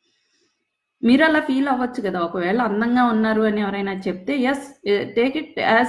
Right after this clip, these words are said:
compliment. భర్త మెచ్చుకోవట్లేదు, భర్త మెచ్చుకోవట్లేదు కాబట్టి ఎవరో మెచ్చుకున్నారు కాబట్టి మేము అట్రాక్షన్‌లో పడుతున్నాము అని చాలా మంది ఈ answer అయితే చెప్తున్నారు. మీరు మీ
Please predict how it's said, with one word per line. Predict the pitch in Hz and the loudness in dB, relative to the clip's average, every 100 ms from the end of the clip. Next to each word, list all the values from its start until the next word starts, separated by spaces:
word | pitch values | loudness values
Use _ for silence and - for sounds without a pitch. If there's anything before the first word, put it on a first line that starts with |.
| - | 0
compliment. | 262 269 277 277 233 190 - - _ _ _ _ _ _ _ _ - | 0 0 0 0 0 -2 -10 -20 _ _ _ _ _ _ _ _ -4
భర్త | 190 208 233 | 0 0 0
మెచ్చుకోవట్లేదు, | 254 247 - 240 233 233 220 220 233 196 | 0 0 -2 -2 -2 2 2 2 0 0
భర్త | 196 190 233 | -2 -2 -4
మెచ్చుకోవట్లేదు | 233 220 240 226 220 | -4 -4 -6 -2 -2
కాబట్టి | 202 202 202 214 | 0 -2 -2 -2
ఎవరో | 196 220 | 0 0
మెచ్చుకున్నారు | 202 190 - 226 214 | 0 -4 -6 -2 -2
కాబట్టి | 202 196 202 | 0 -2 -2
మేము | 208 185 | -2 0
అట్రాక్షన్‌లో | 175 180 202 208 208 220 214 | -2 -2 0 0 0 0 0
పడుతున్నాము | 196 180 196 190 185 | 0 -2 0 0 0
అని | 175 180 | 0 -2
చాలా | 190 185 202 | 0 2 2
మంది | 220 202 175 | 2 2 0
ఈ | 190 208 | 2 2
answer | 214 220 202 | 2 0 -2
అయితే | 185 185 | -2 -2
చెప్తున్నారు. | 175 175 - 185 165 170 262 - _ _ _ _ _ _ _ _ _ _ _ _ _ _ _ | -4 -6 -4 -2 0 -2 -4 -6 _ _ _ _ _ _ _ _ _ _ _ _ _ _ _
మీరు | 247 277 277 269 | 6 6 6 4
మీ | 247 | 4